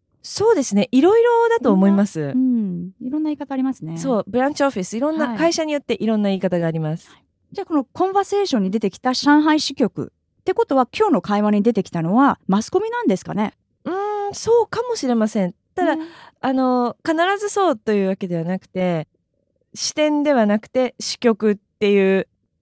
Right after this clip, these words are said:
Speaker 1: 言い方をしている会社もあるかもしれません。
Speaker 2: ね。
Speaker 1: So it may be radio company or
Speaker 2: Mm-hmm.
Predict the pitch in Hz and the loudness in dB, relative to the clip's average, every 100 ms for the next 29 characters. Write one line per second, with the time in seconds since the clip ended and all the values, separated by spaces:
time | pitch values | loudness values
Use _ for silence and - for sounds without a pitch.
0 | _ 220 214 220 190 190 202 - 196 202 | _ -4 -2 -2 0 -2 -2 -2 -2 -2
1 | 226 214 214 240 302 403 - _ _ _ | -2 -4 -4 -4 -2 -2 -4 _ _ _
2 | 226 196 277 214 - 151 139 - 131 170 | -2 -2 -2 -6 -6 -8 -8 -10 -10 -8
3 | 240 285 302 _ _ _ _ _ _ _ | -6 -6 -8 _ _ _ _ _ _ _
4 | - 247 226 214 - 349 392 262 180 160 | -4 0 0 -2 -2 0 0 2 2 2
5 | 214 - _ _ _ 190 202 185 185 202 | 0 -8 _ _ _ 4 4 4 2 0
6 | 180 160 160 - 175 | 0 -2 -2 0 2